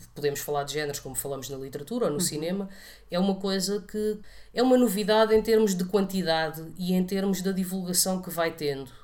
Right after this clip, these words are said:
Speaker 1: que era uma coisa que não acontecia se calhar há dez anos. Isso é verdade. Mas, em termos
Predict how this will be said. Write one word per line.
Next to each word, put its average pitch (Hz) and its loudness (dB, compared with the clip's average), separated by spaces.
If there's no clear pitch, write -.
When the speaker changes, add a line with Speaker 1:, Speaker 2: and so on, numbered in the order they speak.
Speaker 1:
que 151 -4
era 143 0
uma 147 -6
coisa 156 -6
que - -8
não 175 -4
acontecia 180 -2
se 185 -4
calhar 202 -4
há 202 0
dez 220 0
anos. 196 -2
Isso 147 -10
é 139 -8
verdade. 160 -4
Mas, 175 4
em 175 -6
termos 202 0